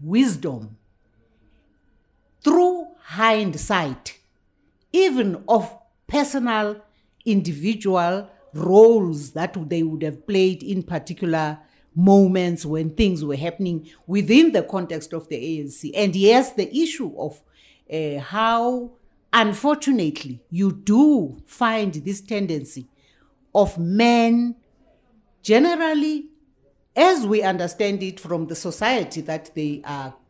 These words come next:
groomed in, they are programmed a particular way, seeing women as things to, to use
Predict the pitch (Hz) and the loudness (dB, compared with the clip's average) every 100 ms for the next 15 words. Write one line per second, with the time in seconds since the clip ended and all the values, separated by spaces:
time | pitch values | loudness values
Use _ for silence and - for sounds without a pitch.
0 | _ _ - 175 214 220 190 156 147 196 | _ _ -8 0 4 4 2 0 -6 -6
1 | 151 104 - _ _ 151 135 - - 226 | -6 -8 -16 _ _ -8 -8 -12 0 4
2 | 220 - 185 156 151 147 156 - - 190 | 4 4 -6 -6 -8 -10 -12 -12 -12 -6
3 | 170 170 156 135 _ _ _ _ - - | -4 -4 -8 -10 _ _ _ _ -12 -2
4 | 381 381 339 233 220 269 269 190 170 196 | 2 2 2 0 0 0 0 -2 -4 -6
5 | 151 - 285 254 165 - 202 175 - _ | -6 -2 0 2 -2 -4 -6 -6 -14 _
6 | _ 196 185 208 277 233 156 127 - | _ -6 0 4 6 4 0 -8 -10